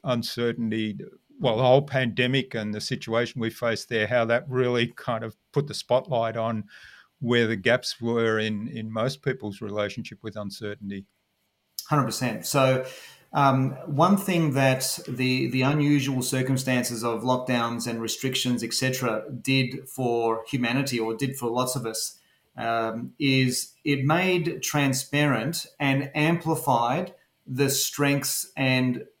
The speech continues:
Speaker 2: weaknesses of our characters. So in other words, what I mean by that is that, um, and it also was an amplifier, the, the, the pandemic, the shutdowns, being locked in your home, et cetera, amplified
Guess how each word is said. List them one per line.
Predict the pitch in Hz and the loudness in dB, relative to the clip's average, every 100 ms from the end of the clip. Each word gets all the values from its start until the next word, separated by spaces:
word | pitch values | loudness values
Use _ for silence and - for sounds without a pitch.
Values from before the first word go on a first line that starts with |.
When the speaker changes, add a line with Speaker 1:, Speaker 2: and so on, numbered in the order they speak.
| - | -4
Speaker 2:
weaknesses | 135 147 147 131 131 | 2 4 2 0 0
of | 131 | 2
our | 123 120 | 2 0
characters. | - 127 127 127 117 - - _ _ _ - | 0 2 2 0 -6 -6 -12 _ _ _ -6
So | 139 | 2
in | 147 | 2
other | 160 | 4
words, | 147 127 | 4 4
what | 143 | 4
I | |
mean | 135 156 | 4 4
by | 156 127 | 4 4
that | 120 120 | 4 2
is | 123 110 | 0 0
that, | 123 117 - - _ _ _ | -2 -2 -8 -14 _ _ _
um, | 123 120 120 117 120 | 2 2 2 0 -2
and | 160 | 2
it | 156 | 4
also | 165 160 151 | 4 6 4
was | 139 | 4
an | 143 | 2
amplifier, | 143 147 139 135 135 117 113 | 2 2 2 0 4 4 2
the, | 113 127 | 0 0
the, | 123 127 127 | 0 0 -2
the | 135 | -2
pandemic, | - 147 135 135 131 127 | 0 0 2 2 2 -2
the | 131 | -4
shutdowns, | 120 139 135 127 123 120 | 0 0 0 0 0 0
being | 127 123 123 | 0 0 2
locked | 120 - | 0 0
in | 123 | -2
your | 110 | 0
home, | 123 123 | 0 0
et | 113 | 0
cetera, | 131 - - - _ _ _ | -2 -2 -6 -10 _ _ _
amplified | 160 165 165 - 139 131 123 117 123 180 190 | 2 4 4 2 0 2 2 4 2 0 -4